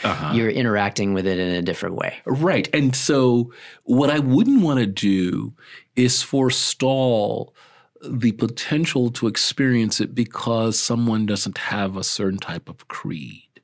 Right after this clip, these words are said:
Speaker 1: And so I think sometimes by our language and by the way we gather, we do forestall that. People say, "I don't think that's a place I'm comfortable going." And the beauty of, of this church's context, especially if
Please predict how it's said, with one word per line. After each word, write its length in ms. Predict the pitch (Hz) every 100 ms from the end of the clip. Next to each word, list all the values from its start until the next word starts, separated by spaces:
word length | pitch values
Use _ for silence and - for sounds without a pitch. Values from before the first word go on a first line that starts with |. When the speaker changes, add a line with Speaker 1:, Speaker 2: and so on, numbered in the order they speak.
| _
Speaker 1:
And 120 | 131
so 120 | 120 135
I 80 |
think 240 | 123 135 127
sometimes 420 | - 170 180 131
by 300 | 120 107 104
our 200 | 104 98
language 880 | 95 101 110 113 107 101 95 92 - -
and 360 | 87 92 92 -
by 240 | 92 92 90
the 80 |
way 140 | 90 87
we 120 | 90
gather, 400 | 90 127 123 101
we 140 | 98
do 200 | 107 175
forestall 600 | 196 - 90 - - - -
that. 200 | 110 147
People 380 | - 110 110 98
say, 340 | - 57 92 - - - _ _ _ -
"I 140 | 165
don't 220 | 170 151
think 180 | 131 117
that's 240 | 101 92
a 80 | 92
place 380 | 92 92 87 -
I'm 180 | 82 85
comfortable 560 | - 80 80 - -
going." 600 | 80 - - - - - - _ _ _ - - -
And 160 | - 170
the 80 | 170
beauty 340 | 143 220 302
of, 280 | 240 135 127
of 240 | 139 123 123
this 340 | 147 190 -
church's 460 | - - 101 - 95
context, 600 | - 85 87 - - -
especially 680 | 98 - 131 131 131 117
if 180 | 104 -